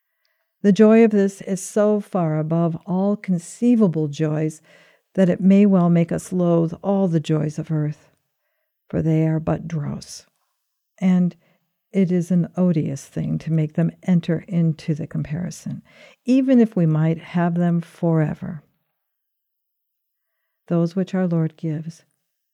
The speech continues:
what are they? One drop only of the waters of the overflowing river which he is reserving for us. It is a shame and in truth, I am ashamed of myself.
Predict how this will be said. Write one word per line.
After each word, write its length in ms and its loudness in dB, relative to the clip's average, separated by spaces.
what 160 -2
are 120 -2
they? 320 -8
One 380 4
drop 480 -4
only 360 2
of 160 -6
the 80 -4
waters 680 -2
of 140 -6
the 160 -10
overflowing 1120 2
river 460 -2
which 200 -16
he 180 -4
is 160 -8
reserving 720 -6
for 340 -20
us. 460 -18
It 280 4
is 240 4
a 80 -2
shame 680 0
and 160 4
in 160 4
truth, 480 2
I 140 4
am 180 6
ashamed 380 4
of 80 2
myself. 640 0